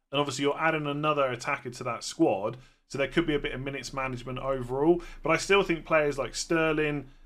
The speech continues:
maybe even Jackson to a certain extent, although I'm not sure I'd be buying him right now, uh, and Palmer are still good options, but just remember that Sterling is on four yellow cards.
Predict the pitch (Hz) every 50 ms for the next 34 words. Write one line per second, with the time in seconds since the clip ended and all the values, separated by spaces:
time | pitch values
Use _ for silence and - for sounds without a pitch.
0 | - - - 151 175 214 220 226 220 202 185 190 175 - - - 160 180 175 160
1 | - - - - 165 160 156 156 151 147 143 - 147 147 139 - - - - -
2 | 170 170 170 165 165 165 156 147 - - - 160 165 175 190 190 - 151 143 143
3 | 143 147 156 170 175 - - - - 151 143 135 127 123 - 139 135 127 120 117
4 | 110 110 104 101 - - 104 104 101 107 117 120 - - - _ _ _ - 131
5 | 135 135 135 131 127 - 165 165 151 147 131 117 110 120 - - - 160 147 139
6 | 123 131 127 131 131 - - 117 110 104 - 120 117 156 151 - - 143 147 139
7 | 131 127 113 107 - - - 143 135 127 120 117 - 127 123 120 120 113 110 -
8 | - 120 117 113 113 110 107 104 - - 113 104 98 95 - - -